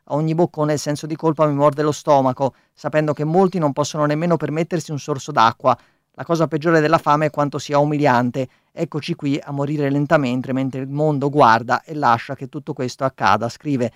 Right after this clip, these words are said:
Kholoud Jarada da Gaza su Repubblica. Come vi dicevo, vorrei parlare adesso della Cisgiordania. Continuiamo in qualche modo a parlare anche di Gaza, ma appunto allarghiamo il discorso.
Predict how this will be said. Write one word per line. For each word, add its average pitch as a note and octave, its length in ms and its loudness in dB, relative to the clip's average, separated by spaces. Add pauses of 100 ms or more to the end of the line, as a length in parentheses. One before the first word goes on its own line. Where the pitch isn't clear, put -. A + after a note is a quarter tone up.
(400)
Kholoud E3+ 460 4
Jarada C#3+ 500 4
da D#3 140 2
Gaza C#3 580 2
su - 340 -2 (120)
Repubblica. D3 800 0
Come G3 280 0
vi E3 100 0
dicevo, D#3 560 2 (800)
vorrei E3 240 2
parlare E3+ 360 6
adesso D#3+ 420 2
della D#3+ 460 2
Cisgiordania. F3+ 840 2
Continuiamo E3 560 0
in C3+ 40 -4
qualche C3 240 -10
modo E3+ 160 2
a B2 60 0
parlare D3 260 2
anche D3 260 0
di C3+ 80 -8
Gaza, C#3 340 2
ma B2+ 80 -2
appunto D3 300 -6
allarghiamo C3+ 520 2
il B2+ 60 -2
discorso. C#3+ 640 0